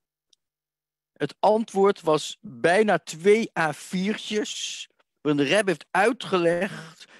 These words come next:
welk cadeau hij aan zijn zus moest geven.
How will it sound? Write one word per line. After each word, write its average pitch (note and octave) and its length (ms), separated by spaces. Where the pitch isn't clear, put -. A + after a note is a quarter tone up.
welk F3+ 440
cadeau F3+ 680
hij F#3+ 400
aan - 140
zijn B2 180
zus D#3 320
moest C3+ 200
geven. A2+ 420